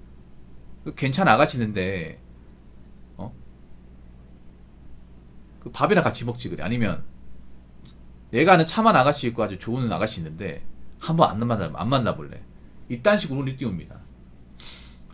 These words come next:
전혀 참하지도 않고 전혀 예쁘지도 않고 전혀 괜찮지도 않은데. 아직도 오팔육 딜러들은 정신 못 차렸어, 내가 봤을 때는.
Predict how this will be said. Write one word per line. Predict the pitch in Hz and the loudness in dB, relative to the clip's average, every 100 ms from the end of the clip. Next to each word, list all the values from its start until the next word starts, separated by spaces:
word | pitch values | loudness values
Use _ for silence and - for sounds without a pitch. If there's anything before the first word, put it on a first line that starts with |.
| - - - - - - | -20 -20 -20 -20 -20 -16
전혀 | - 147 | -4 0
참하지도 | 190 226 233 226 175 | 2 8 10 10 8
않고 | 147 156 | 6 4
전혀 | 147 139 | 2 4
예쁘지도 | 117 - 180 165 | 2 2 2 6
않고 | 139 139 | 6 2
전혀 | 127 120 110 123 - - - - - | -2 0 0 0 -8 -18 -20 -20 -12
괜찮지도 | - 107 165 170 78 | -6 0 0 0 -2
않은데. | 87 82 - - - - - - - - - - - - - - - - - - - - - - - - - - - - - - - - - - | -4 -8 -12 -16 -18 -18 -20 -20 -18 -18 -20 -20 -20 -20 -20 -20 -20 -20 -20 -20 -20 -20 -20 -20 -20 -20 -20 -20 -18 -18 -18 -20 -16 -16 -16 2
아직도 | 208 233 226 - | 4 6 4 2
오팔육 | 104 117 220 170 | 0 0 2 4
딜러들은 | 196 160 123 98 | 4 4 2 0
정신 | 104 117 | -4 -4
못 | 104 123 | -4 0
차렸어, | 156 - | 0 0
내가 | 87 85 | -2 -4
봤을 | - | -4
때는. | - | -6